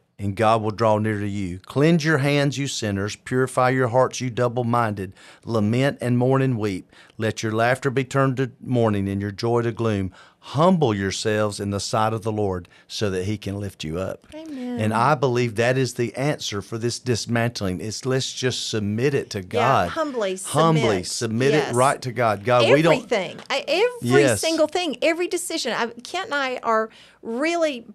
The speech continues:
Speaker 2: purposed. We want God's intentionality for anything that we're gonna build from this moment forward. Uh, we, we, Kent kept saying this to me about five years ago. He said,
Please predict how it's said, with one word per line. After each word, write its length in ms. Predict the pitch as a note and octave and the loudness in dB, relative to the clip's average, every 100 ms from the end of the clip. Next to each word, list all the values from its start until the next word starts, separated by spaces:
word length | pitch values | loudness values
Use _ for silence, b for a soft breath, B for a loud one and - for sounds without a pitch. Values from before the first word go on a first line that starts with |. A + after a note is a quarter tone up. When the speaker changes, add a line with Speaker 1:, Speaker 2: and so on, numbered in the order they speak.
| - | -18
Speaker 2:
purposed. 720 | - C#4+ C4+ G3 F#3 - - _ _ _ _ _ _ _ | -2 -2 0 -2 -4 -8 -16 _ _ _ _ _ _ _
We 180 | A3+ C#4 | -8 -4
want 280 | B3+ A#3 A3 | -2 -2 0
God's 320 | A3 A3 G3+ | 2 2 0
intentionality 880 | G#3+ G3+ A3 G#3 - F#3+ F#3 E3+ G3 | -4 -2 -6 -4 -2 -2 -2 -4 -8
for 240 | G#3 D3+ - - | -8 -8 -10 -8
anything 480 | D4 D4 - A#3 G#3 | -4 -4 -4 -4 -2
that 140 | - | -4
we're 120 | G#3+ | -4
gonna 180 | G#3 G#3 | -4 -4
build 340 | G3 F#3+ F3+ F3+ | -2 -2 -2 -4
from 180 | G3 | -6
this 180 | G3 G#3 | -4 -6
moment 320 | G#3+ G3+ G3 | -6 -4 -6
forward. 480 | - G#3 G3 F#3+ F3+ B B B | -6 -4 -2 -2 -2 B B B
Uh, 240 | - G#3 F#3 | -2 -2 -2
we, 200 | G3 C4 - - | -4 -8 -8 -10
we, 180 | A#3+ A#3+ - - | -8 -8 -10 -8
Kent 360 | F#4 F#4 - - | -4 -4 -6 -6
kept 220 | - A#3 | -4 -4
saying 300 | - G#3+ A3 | -2 -2 0
this 160 | G#3+ - | -2 -4
to 80 | |
me 120 | G#3 G#3 | -4 -2
about 340 | G3 E3+ - | 0 -2 -4
five 420 | - - G#3+ A#3 | -8 -2 0 0
years 280 | A3 G#3 A3 | -2 -4 -2
ago. 160 | G3 G3 | -2 -2
He 80 | G#3+ | -4
said, 220 | - | -6